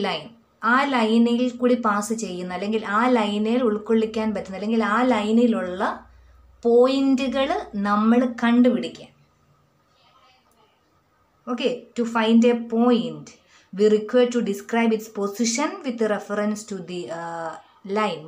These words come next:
more than one line or one line. Okay, അപ്പോൾ ആ കാര്യങ്ങളാണ് നമ്മളിവിടെ, basic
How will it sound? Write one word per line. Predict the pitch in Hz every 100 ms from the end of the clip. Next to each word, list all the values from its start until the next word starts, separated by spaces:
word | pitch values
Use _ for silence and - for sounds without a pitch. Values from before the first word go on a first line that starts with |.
| 180
more | 185 180
than | 196 208 202 190
one | 196 202
line | 202 247 -
or | 311 - - _ _ _ -
one | 240 220
line. | 170 - - _ _ _ _ _ _ _ _ _ _ _ -
Okay, | 240 233 226 - _ _ -
അപ്പോൾ | 247 247
ആ | 247
കാര്യങ്ങളാണ് | 233 226 220 202 202
നമ്മളിവിടെ, | 196 196 226 349 - _ _ _ _ _
basic | 196 220 262 254 320